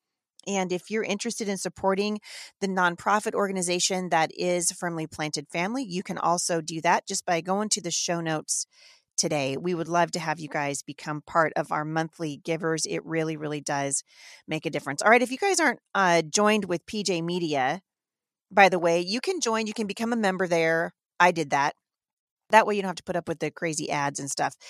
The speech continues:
And also they give you, you know, access to some V I P reporting. I, I'm really enjoying P J Media. Really, they're pulling from great, uh,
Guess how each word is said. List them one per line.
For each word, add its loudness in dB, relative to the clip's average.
And 2
also 6
they 0
give -4
you, -4
you -10
know, -6
access 0
to 0
some -2
V -2
I 0
P -8
reporting. 0
I, 8
I'm 6
really 4
enjoying 0
P -6
J -2
Media. -2
Really, 2
they're 0
pulling -4
from -6
great, -2
uh, -2